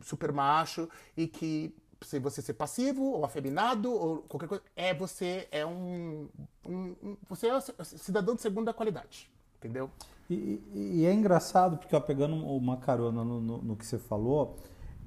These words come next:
Speaker 2: esse final de semana, esse do-, domingo agora, esses domingos aí, esse último domingo, e, um, e acho que uns dois domingos atrás, ou um domingo atrás,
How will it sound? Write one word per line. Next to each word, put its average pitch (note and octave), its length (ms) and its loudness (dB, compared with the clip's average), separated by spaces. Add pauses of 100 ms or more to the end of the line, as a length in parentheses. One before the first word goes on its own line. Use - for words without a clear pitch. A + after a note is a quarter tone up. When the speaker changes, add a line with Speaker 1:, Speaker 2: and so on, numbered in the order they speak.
(140)
Speaker 2:
esse A#3 320 6
final F3+ 340 6
de D#3 100 -2
semana, B2 800 4 (460)
esse C3 280 0
do-, C3 260 -2
domingo B2 520 4
agora, G#2+ 840 2
esses C#4 240 -4
domingos D3+ 420 2
aí, A2 120 2
esse G#2+ 180 -4
último D#3+ 240 0
domingo, A#2 400 0 (560)
e, C#3 120 4
um, E3+ 260 2
e D3+ 120 2
acho D#3 220 6
que F3+ 80 4
uns E3+ 480 4
dois C#3+ 260 6
domingos C3 380 2
atrás, A#2 500 4
ou A2 80 0
um A2+ 80 -2
domingo G#2+ 320 -2
atrás, C#3+ 480 2